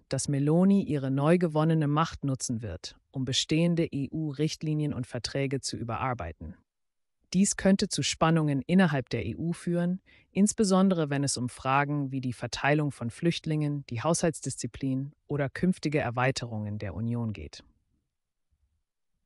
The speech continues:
Eine weitere Konsequenz des Wahlerfolgs könnte ein verstärkter Zusammenhalt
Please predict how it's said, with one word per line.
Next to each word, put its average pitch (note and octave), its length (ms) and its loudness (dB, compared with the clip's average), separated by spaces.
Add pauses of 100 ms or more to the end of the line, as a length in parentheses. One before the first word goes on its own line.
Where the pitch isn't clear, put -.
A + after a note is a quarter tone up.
(120)
Eine C3+ 220 -2
weitere E3 360 4
Konsequenz D3 640 2
des - 180 -6
Wahlerfolgs E3 840 2
könnte E3+ 300 0
ein C#3+ 160 -2
verstärkter E3 640 2
Zusammenhalt D#3 800 0